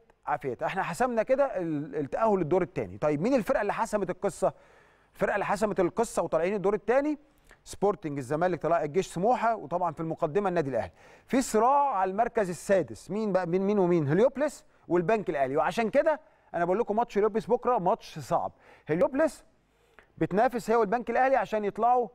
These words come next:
سادس، فمباراه الاهلي بالنسبه ل، آه، آه، آه، هليوبلس بكره مباراه يعني لا تقبل القسمه، لازم يكسبوا او على الاقل يتعادلوا. م-، بالحسابات المباراه ما تفرقش مع النادي الاهلي، بس لا، النادي الاهلي بيلعب على المكسب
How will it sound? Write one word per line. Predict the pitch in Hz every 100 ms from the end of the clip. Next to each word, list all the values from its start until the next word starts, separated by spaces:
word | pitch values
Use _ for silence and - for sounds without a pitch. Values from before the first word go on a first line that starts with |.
| _ _ _ _
سادس، | - 277 277 214 - _ _ _ _
فمباراه | - 160 170 208
الاهلي | 269 262 269 269
بالنسبه | 208 214 247 208
ل، | 185
آه، | 196 196 160 _ _
آه، | 170 156 160 151 156 160
آه، |
هليوبلس | 139 151 247 196 143
بكره | 247 262
مباراه | 214 185 190 247 - _ _ _ -
يعني | 196 180 196 208
لا | - 220
تقبل | - - 202
القسمه، | - 175 185
لازم | 180 240 233 226
يكسبوا | 196 - 135 101 -
او | 160 208
على | 233 220 254
الاقل | 254 208 - 285 226
يتعادلوا. | 170 104 98 _ _ _ _ _ _ _ _ _ _ _ -
م-، | 160 190
بالحسابات | 208 196 185 196 226 285 320
المباراه | 269 233 233 285
ما |
تفرقش | 247 233 285 -
مع | 240
النادي | 240 240
الاهلي، | 233 196 143
بس | 170 -
لا، | 185 165
النادي | 165 196
الاهلي | 220 214
بيلعب | 220 214
على | 185
المكسب | 180 175 -